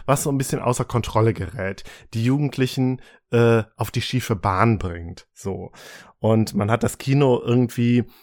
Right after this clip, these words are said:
als etwas analysiert, was erstmal die Menschen so in den Bann zieht, ja,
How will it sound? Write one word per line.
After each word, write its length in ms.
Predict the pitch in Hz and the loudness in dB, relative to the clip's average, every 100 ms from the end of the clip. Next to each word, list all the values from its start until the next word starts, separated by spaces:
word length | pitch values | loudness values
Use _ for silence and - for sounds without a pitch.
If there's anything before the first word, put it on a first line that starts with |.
| _ - | _ -2
als 260 | 117 113 | -2 0
etwas 640 | - 117 - 110 110 - - | -4 -6 -2 -2 0 -4 -8
analysiert, 960 | - 113 113 107 110 101 117 120 - | -4 0 2 2 -2 0 2 0 0
was 200 | 107 - | -2 -2
erstmal 380 | - 113 120 104 | -4 -2 0 -2
die 100 | 101 | 0
Menschen 420 | 98 107 - 110 | 0 0 0 -2
so 260 | 95 95 - | -2 -4 -2
in 100 | 107 | 0
den 200 | 107 85 | 0 -2
Bann 300 | - 135 175 | 0 0 0
zieht, 720 | - - 180 196 214 - - | -4 -2 -2 -2 -2 -6 -6
ja, 460 | 117 131 165 196 | -4 -2 -4 -6